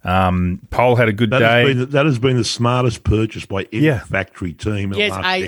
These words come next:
Speaker 2: decade.
Speaker 3: think so too.
Speaker 1: Absolutely.
Speaker 3: Yeah.
Speaker 1: And so in terms of their results, Pole finished sixth. Um, he struggled a little bit in the heat, both physically and, and his tyres.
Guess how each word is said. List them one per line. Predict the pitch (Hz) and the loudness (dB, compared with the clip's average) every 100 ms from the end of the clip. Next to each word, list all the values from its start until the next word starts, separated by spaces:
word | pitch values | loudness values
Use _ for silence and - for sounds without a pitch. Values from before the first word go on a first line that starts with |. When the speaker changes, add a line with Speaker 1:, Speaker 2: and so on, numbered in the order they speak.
| 165 | -4
Speaker 2:
decade. | 170 | -4
Speaker 3:
think | 165 151 | -6 -8
so | - 131 | -8 -8
too. | - | -2
Speaker 1:
Absolutely. | 151 - 104 117 92 87 90 | -2 0 0 0 0 -4 -2
Speaker 3:
Yeah. | 123 | 2
Speaker 1:
And | 110 110 107 120 | 2 2 -2 -4
so | 131 | -2
in | 110 98 151 151 | -2 -4 -4 -2
terms | 123 180 170 | 0 0 2
of | |
their | 139 | 2
results, | 117 113 110 | 4 2 0
Pole | - 135 135 139 135 - | -2 0 4 4 2 -4
finished | - 131 113 - - | -4 -2 0 -2 -8
sixth. | - - 214 - - - - _ | -8 -2 -2 -4 -10 -10 -14 _
Um, | 110 107 110 | -6 -4 -2
he | 117 | -2
struggled | - 160 165 143 | 0 2 2 2
a | |
little | 135 123 | 2 2
bit | 123 | 2
in | 113 | 2
the | 110 | 0
heat, | - 160 - | 0 -2 -2
both | 110 101 | -2 -2
physically | - 113 107 107 101 | -4 -6 -6 -4 -4
and, | 98 95 101 | -4 -6 -6
and | 95 95 - | -4 -4 -6
his | 98 - | -8 -4
tyres. | 95 107 107 101 | -2 2 0 -2